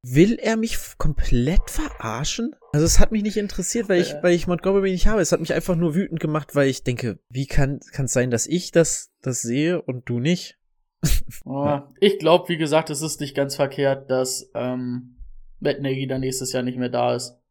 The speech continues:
Speaker 2: Also man hat's ja auch schon so gehört, dass er selber denkt, dass das seine letzten beiden Spiele wären oder seine letzten beiden Spiele in Chicago.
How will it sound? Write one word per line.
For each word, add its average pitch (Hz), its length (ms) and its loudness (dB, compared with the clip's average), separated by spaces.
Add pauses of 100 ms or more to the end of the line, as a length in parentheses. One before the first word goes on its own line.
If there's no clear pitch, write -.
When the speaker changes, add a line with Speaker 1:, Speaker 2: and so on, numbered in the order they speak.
Speaker 2:
Also 151 220 -2
man 139 160 0
hat's 143 180 0
ja 135 80 4
auch 131 120 2
schon 139 360 -2
so 131 320 0
gehört, 131 360 0
dass 127 140 -6
er 127 380 -2 (300)
selber 147 360 2
denkt, 135 220 -4
dass 131 120 -6
das 131 140 -8
seine 120 200 -4
letzten 127 320 -4
beiden 120 180 -4
Spiele 123 300 -4
wären 120 200 -4
oder 110 220 -8
seine 117 300 -10 (180)
letzten 123 300 -8
beiden 113 200 -6
Spiele 117 240 -12
in 110 60 -12
Chicago. 117 640 -8